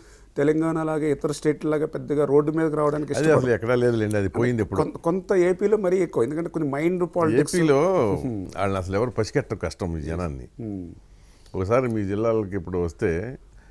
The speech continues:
Speaker 2: ఆ, మీ కాలువలు ఉంటాయి కదా,
Speaker 1: ఎస్, ఎస్.
Speaker 2: గోదావరి నీళ్ళు వెళ్ళి
Speaker 1: మ్మ్.
Speaker 2: ఒక అతను అడిగా మా లోకల్ మేనేజర్ని, "ఈ కాలువ ఎటు వెళ్తుందని?"
Speaker 1: మ్మ్.
Speaker 2: తెలియదు కదా,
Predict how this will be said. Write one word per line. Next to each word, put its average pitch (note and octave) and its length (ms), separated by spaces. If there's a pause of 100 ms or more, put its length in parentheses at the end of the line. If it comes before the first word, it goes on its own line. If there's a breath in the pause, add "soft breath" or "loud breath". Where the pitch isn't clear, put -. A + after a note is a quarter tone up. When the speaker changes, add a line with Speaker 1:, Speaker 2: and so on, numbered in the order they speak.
(480 soft breath)
Speaker 2:
ఆ, G2 120
మీ G2 200
కాలువలు B2 340
ఉంటాయి F2 260
కదా, C2+ 440
Speaker 1:
ఎస్, F2+ 120
ఎస్. F2 520
Speaker 2:
గోదావరి F2 340
నీళ్ళు B1+ 260
వెళ్ళి C2 240
Speaker 1:
మ్మ్. - 760
Speaker 2:
ఒక - 100
అతను B2 380
అడిగా F2 320
మా D2+ 380 (180)
లోకల్ F2 260
మేనేజర్ని, D#2 600
"ఈ - 20
కాలువ E2+ 360
ఎటు G2+ 180
వెళ్తుందని?" D#2 720
Speaker 1:
మ్మ్. E2 200
Speaker 2:
తెలియదు D#3+ 460
కదా, G3 160